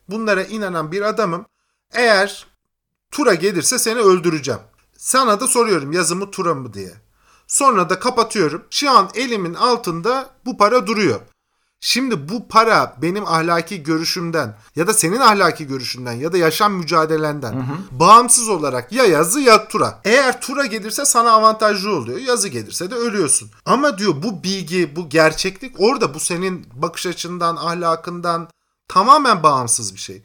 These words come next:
Speaker 1: Dolayısıyla diyor bu bilgiyi nasıl yok sayarsın?" diye soruyor Jordan Peterson'a. Jordan Peterson da diyor ki,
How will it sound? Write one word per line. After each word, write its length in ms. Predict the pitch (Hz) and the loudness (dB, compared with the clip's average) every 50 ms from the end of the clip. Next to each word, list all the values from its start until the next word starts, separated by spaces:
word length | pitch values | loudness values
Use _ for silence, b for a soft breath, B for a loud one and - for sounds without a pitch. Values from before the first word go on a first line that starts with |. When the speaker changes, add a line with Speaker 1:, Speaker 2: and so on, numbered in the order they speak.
| - 151 | -2 2
Speaker 1:
Dolayısıyla 720 | 185 233 277 294 294 - - - 269 226 233 214 180 156 | 4 4 4 4 2 0 0 0 -2 0 -2 -2 0 0
diyor 320 | 175 175 151 135 131 - - _ _ _ | -2 0 0 0 -2 -4 -8 _ _ _
bu 400 | 120 123 185 254 269 196 139 - | -10 -4 0 0 0 0 -2 -4
bilgiyi 460 | 180 196 180 185 170 190 254 269 240 | -2 -2 -2 -4 -6 -6 -6 -2 0
nasıl 240 | 226 254 247 - 214 | 2 4 4 4 2
yok 240 | 185 165 147 - - | 2 2 0 0 -2
sayarsın?" 520 | - 147 131 123 113 - - - 123 110 | -6 -4 -4 -4 -2 -2 -4 -4 -6 -8
diye 140 | 107 107 104 | -10 -10 -8
soruyor 340 | 101 - 120 107 107 104 95 | -8 -8 -10 -10 -12 -12 -10
Jordan 300 | - 120 113 107 110 104 | -8 -8 -8 -10 -12 -18
Peterson'a. 520 | - - 107 - - - - - 98 98 b b b b | -20 -20 -20 -14 -8 -8 -8 -8 -8 -16 b b b b
Jordan 380 | 127 185 262 302 233 277 247 233 | -2 0 0 0 -2 -6 -8 -8
Peterson 460 | - 240 220 240 233 - - 233 226 | -8 -8 -8 -4 -2 -2 -2 -2 -4
da 120 | 226 226 | -6 -6
diyor 160 | 233 294 294 285 | -6 -8 -10 -10
ki, 320 | - - 165 123 101 - | -8 -6 -6 -6 -6 -8